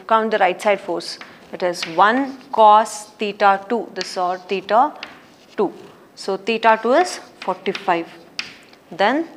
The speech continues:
this one, minus F A B cos theta one. Theta one is sixty degrees, equals to zero. Solve this particular equation, you get the value of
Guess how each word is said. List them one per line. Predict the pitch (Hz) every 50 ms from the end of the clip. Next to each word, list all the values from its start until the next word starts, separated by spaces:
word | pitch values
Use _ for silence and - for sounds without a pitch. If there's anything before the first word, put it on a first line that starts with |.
| - - - - -
this | 190 214 202 - -
one, | 170 160 151 - - - - - - - - - -
minus | 175 175 - 214 240 254 247 262 277 285 269 - - -
F | 208 196 - - -
A | - 220 220 208
B | 165 - 214 214 190 - - - - - - - - - - _ - - -
cos | - 202 190 202 233 277 277 - - - - - - - - - _ _ _ _ - -
theta | - 220 202 202 - 220 226 262 330 359 - - - - - _ _ _ -
one. | 170 190 190 170 156 - - - - - - _ _ _ -
Theta | 240 220 226 254 233 220
one | 208 202 196 220
is | 262 339 359 - - - - - - -
sixty | - - - 202 - - - - 226 202
degrees, | - 175 - - 151 - - - - - - - - - - - - - _ _ - -
equals | - 185 175 - 185 175 175 175 -
to | - 262 294 359 - - - - - 175
zero. | 165 - 180 170 160 - - - - - - - - - - - -
Solve | - - - 247 254 262 220
this | 247 240
particular | - - 277 269 262 254 247 220 208
equation, | 196 190 - - 214 226 233 - - 208 196 190
you | 185
get | - 185 185 180
the | -
value | 185 226 190 185 196 208 202
of | 196 185